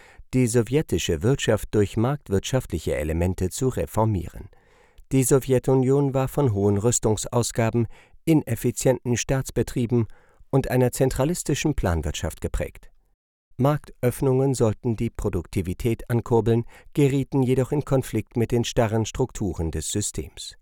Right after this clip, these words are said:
Die Folgen waren Versorgungsengpässe, wirtschaftliches Chaos und ein Verlust an staatlicher Kontrolle, was letztlich zum Zerfall der Sowjetunion im Jahr neunzehnhunderteinundneunzig führte.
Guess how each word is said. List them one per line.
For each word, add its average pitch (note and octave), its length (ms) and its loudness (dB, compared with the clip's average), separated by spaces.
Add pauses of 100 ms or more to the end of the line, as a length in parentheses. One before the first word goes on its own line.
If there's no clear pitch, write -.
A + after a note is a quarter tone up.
(400)
Die C3+ 120 2
Folgen A#2 460 2
waren A#2+ 280 0
Versorgungsengpässe, A#2 1300 0 (380)
wirtschaftliches C#3+ 760 2
Chaos D3+ 340 0
und D3 160 2
ein B2+ 120 2
Verlust C#3 380 -2
an B2 120 2
staatlicher F2+ 580 -4
Kontrolle, G#2 540 -4 (840)
was C#3+ 260 -2
letztlich D3+ 440 -4
zum D#3+ 200 -4
Zerfall A2 480 -2
der B2+ 180 -4
Sowjetunion G#2 800 0
im A#2 160 2
Jahr E2+ 220 0
neunzehnhunderteinundneunzig F2+ 1500 -2
führte. - 360 -12